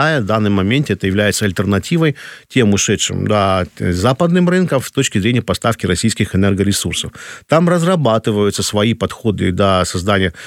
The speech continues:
цепочек добавленности, то есть экономики, да, но тем не менее в данный момент в конкретных таможенных преференциях, в конкретных э-,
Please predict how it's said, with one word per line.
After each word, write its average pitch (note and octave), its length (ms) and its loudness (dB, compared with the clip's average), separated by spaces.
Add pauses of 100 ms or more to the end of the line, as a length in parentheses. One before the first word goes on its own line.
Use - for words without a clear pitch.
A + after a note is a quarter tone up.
(120)
цепочек G2+ 460 0
добавленности, F#2 520 2
то G#2+ 80 2
есть - 180 0
экономики, C3+ 640 2
да, C3 260 2
но A2+ 120 2
тем D3+ 200 0
не A2+ 100 2
менее C#3 260 2
в G#2 40 0
данный G#2 260 2
момент A#2+ 340 0 (240)
в - 60 -20
конкретных B2+ 520 0
таможенных A2 460 2
преференциях, G2 640 0
в - 40 -10
конкретных - 460 0
э-, G#2+ 60 0